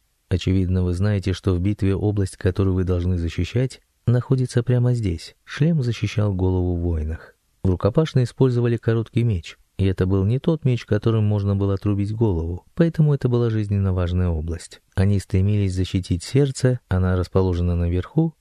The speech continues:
а затем нижнюю область, которую еврейский народ называл утроба. Это средняя часть тела, где находятся все остальные органы.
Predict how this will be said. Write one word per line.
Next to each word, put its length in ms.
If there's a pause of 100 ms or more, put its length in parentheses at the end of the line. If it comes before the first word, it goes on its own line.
а 80
затем 320
нижнюю 380
область, 560
которую 400
еврейский 400
народ 440 (100)
называл 460
утроба. 520 (200)
Это 220
средняя 420
часть 280
тела, 260
где 200
находятся 520
все 180
остальные 380
органы. 500